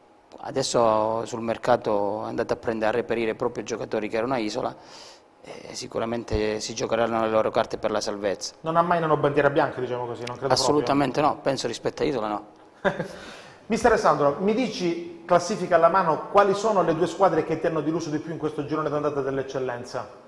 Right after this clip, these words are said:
Speaker 2: Per un motivo e per l'altro, sia per il fatto che magari puntavano in alto e non ci sono riuscite, oppure che magari dovevano fare un campionato tranquillo e invece sono in fondo alla classifica?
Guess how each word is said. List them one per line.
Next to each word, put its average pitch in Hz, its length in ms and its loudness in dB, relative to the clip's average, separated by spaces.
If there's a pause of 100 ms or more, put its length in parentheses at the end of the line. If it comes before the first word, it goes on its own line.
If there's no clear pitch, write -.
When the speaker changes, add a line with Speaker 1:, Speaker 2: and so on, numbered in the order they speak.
(520)
Speaker 2:
Per 202 140 10
un 214 80 6
motivo 214 260 6
e - 20 8
per 180 140 4
l'altro, 160 240 8
sia 240 120 6
per 233 120 6
il 196 60 4
fatto 190 220 2
che 175 100 0
magari 180 280 6
puntavano 170 420 4
in 170 100 2
alto 170 200 6
e 160 40 0
non 160 100 -2
ci - 80 -8
sono 170 160 -2
riuscite, 185 420 0 (160)
oppure 214 320 6
che 180 80 2
magari 180 240 6
dovevano 170 220 6
fare 165 160 4
un 160 60 2
campionato 170 420 2
tranquillo 175 340 0
e - 40 0
invece 156 200 0
sono 151 140 -6
in 139 80 -6
fondo 147 180 0
alla 143 120 2
classifica? 123 540 -6